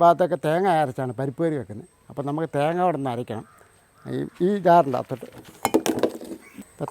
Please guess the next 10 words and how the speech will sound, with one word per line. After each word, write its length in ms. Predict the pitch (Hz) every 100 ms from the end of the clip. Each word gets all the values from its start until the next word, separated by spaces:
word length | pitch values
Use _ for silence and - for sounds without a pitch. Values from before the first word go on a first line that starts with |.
| 151
തേങ്ങ 240 | 156 170 135 - - - - - - -
നമ്മൾ 160 | 135 151
ചിരണ്ടി 260 | 156 143 165 139
വെച്ചിരിക്കുന്നത് 480 | 127 117 127 131 143 -
ആ 80 | 123 -
കുക്കറിൻ്റെ 360 | - 135 110
അകത്ത്, 200 | 101 - - - - - -
അല്ല, 160 | 113 - -
മ-, 260 | 135 135 143 180
മിക്സിക്കകത്തോട്ട്, 640 | 165 135 185 139 123 120